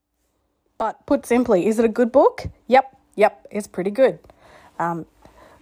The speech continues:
you may have heard some really weird noise in the background. Uh, just a minute ago, that was one of my cats going a bit nuts. So please just try and tune out that particular noise.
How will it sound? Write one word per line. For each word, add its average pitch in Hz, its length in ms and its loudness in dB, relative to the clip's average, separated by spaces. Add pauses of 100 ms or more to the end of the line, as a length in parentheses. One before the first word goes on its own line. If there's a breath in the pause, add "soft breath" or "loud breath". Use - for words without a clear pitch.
you 185 100 -6
may 202 120 2
have 190 120 0
heard 185 180 0
some 170 360 -8 (500)
really 208 300 0
weird 185 280 2
noise 185 300 2
in 185 60 -4
the 170 60 -2
background. 165 600 -2 (480 loud breath)
Uh, 165 200 0
just - 260 -8
a 160 40 -4
minute 185 220 -2
ago, 170 220 2
that 170 160 0
was 156 300 -6
one 151 140 -8
of 156 100 -14
my 131 140 -6
cats - 400 -10
going 131 220 -6
a 139 40 -10
bit - 160 -8
nuts. - 480 -10 (1300 loud breath)
So 151 320 -4
please 254 340 -4
just - 220 -6
try 175 200 2
and 170 140 -6
tune 226 240 2
out 165 220 4
that 196 260 2
particular 151 520 -8
noise. 156 480 -8